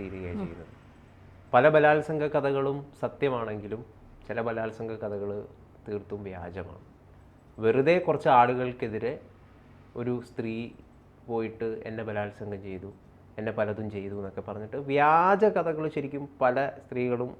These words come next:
Speaker 1: ഉന്നയിക്കാറുണ്ട്, ആരോപിക്കാറൊക്കെ ഉണ്ട്. അത്തരത്തിലുള്ളൊരു വ്യാജ കഥയെക്കുറിച്ചാണ് ഇപ്പോൾ ഒരു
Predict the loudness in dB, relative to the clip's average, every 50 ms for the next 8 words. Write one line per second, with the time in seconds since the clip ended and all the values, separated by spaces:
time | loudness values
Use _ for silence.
0 | -10 -8 -4 -4 -2 -2 -2 0 0 0 0 0 -4 -6 -6 -6 -6 -6 -4 -4
1 | -4 -4 -4 -4 -2 -2 -2 -2 -2 -4 -6 -8 -8 -8 -10 -12 -14 -16 -16 -20
2 | -20 -20 -20 -20 -6 -4 -4 -2 -2 -2 -2 -2 -2 -2 -2 -2 -2 -2 0 0
3 | 2 2 4 4 2 2 2 0 0 0 0 -2 -2 -4 -4 -6 -8 -6 -6 -6
4 | -6 -6 -6 -8 -10 -12 -14 -20 _ _ _ _ -20 -20 -20 -20 -20 -10 -8 -8
5 | -6 -2 0 0 0 0 0 -4